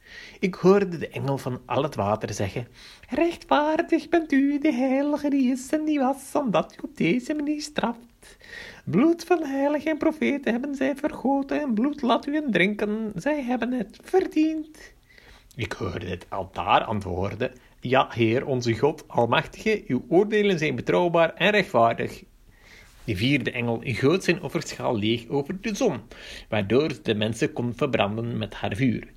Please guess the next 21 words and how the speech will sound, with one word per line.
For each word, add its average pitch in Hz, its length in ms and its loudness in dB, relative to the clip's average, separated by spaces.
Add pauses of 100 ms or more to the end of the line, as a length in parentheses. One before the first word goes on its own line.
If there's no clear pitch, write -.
(420)
De 117 120 0
grote 117 360 2
hitte 117 320 -2
verzengde 123 680 -2
de 175 80 2
mensen 113 440 -2
en 98 120 0
ze 92 80 -6
lasterden 120 760 -2
ze 110 100 -2
naar 98 240 0
de 208 80 0
naam 110 300 -2
van 110 240 4
God, - 320 -4 (480)
die 107 160 0
macht 98 280 -6
heeft 123 340 -4
over - 220 -12
deze 110 280 -10
plagen. 101 520 -8